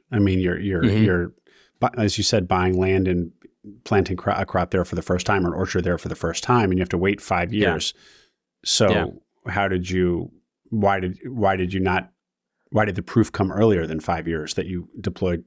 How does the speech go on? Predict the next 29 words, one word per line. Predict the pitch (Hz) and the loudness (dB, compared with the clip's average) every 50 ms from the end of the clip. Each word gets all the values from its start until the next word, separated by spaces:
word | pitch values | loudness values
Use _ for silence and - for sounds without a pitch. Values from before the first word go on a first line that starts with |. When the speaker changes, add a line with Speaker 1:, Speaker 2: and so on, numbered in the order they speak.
| _ _ | _ _
Speaker 1:
capital | - 98 90 - 95 90 | -2 -2 -2 0 0 0
much | 87 87 85 - | 0 0 -2 -2
faster | - 92 90 87 - - - 80 80 - | -2 0 0 0 -2 -4 -6 -10 -8 -4
thereafter? | 110 101 85 80 - 113 117 113 110 | -2 -2 2 2 2 2 2 2 0
Speaker 2:
Well, | 113 104 - _ _ _ _ - - | -4 -6 -10 _ _ _ _ -8 -6
the, | 113 107 | -6 -6
the, | - _ _ _ _ _ _ _ _ _ | -6 _ _ _ _ _ _ _ _ _
the | 120 120 | -2 -2
proof | - - - 123 127 135 127 - 139 | -2 0 0 2 2 2 2 0 0
is, | 120 117 104 - - - - - | 0 2 0 -2 -4 -4 -2 0
is | 113 107 104 98 101 | 0 0 0 -2 -2
different | - - 110 - 117 107 101 - | -4 -4 -2 -2 -2 -4 -2 -2
things. | 104 104 101 98 92 | 0 0 0 0 -2
It | 101 95 | -2 -2
can | - - 101 95 | -2 -2 -2 0
be, | 98 101 98 95 95 95 95 95 - | 0 0 0 2 0 0 0 -2 -2
um, | 98 98 95 92 90 90 87 87 87 - _ _ _ _ _ _ _ _ _ _ _ _ _ | -2 -2 0 0 0 -2 -2 -4 -6 -10 _ _ _ _ _ _ _ _ _ _ _ _ _
it | 113 107 | -6 -2
can | - 104 101 | 0 0 0
be | 92 104 98 98 98 95 95 92 95 92 - - _ _ _ _ _ - 107 | 0 0 -2 -2 0 0 -2 -2 -2 -2 -4 -6 _ _ _ _ _ -10 -6
just | 104 101 - - - | -6 -6 -6 -6 -6
showing | - - - 101 98 101 101 101 101 | -6 -4 -2 -2 0 0 0 0 0
that | 98 95 - | -2 -2 -2
there's | - 92 90 92 90 90 101 | -2 0 0 0 -2 -4 -4
water. | 107 92 90 90 92 101 110 131 147 147 - _ _ | 0 2 2 2 2 0 -2 -2 -4 -6 -12 _ _
So | - - - 101 | -8 -4 -4 -2
we | 95 98 95 95 | -2 0 0 0
knew | 95 95 98 98 98 98 95 90 | 0 0 2 2 2 0 -2 -2
from | - - 98 92 92 92 90 90 90 | -4 -2 -2 -2 -2 -2 -4 -6 -6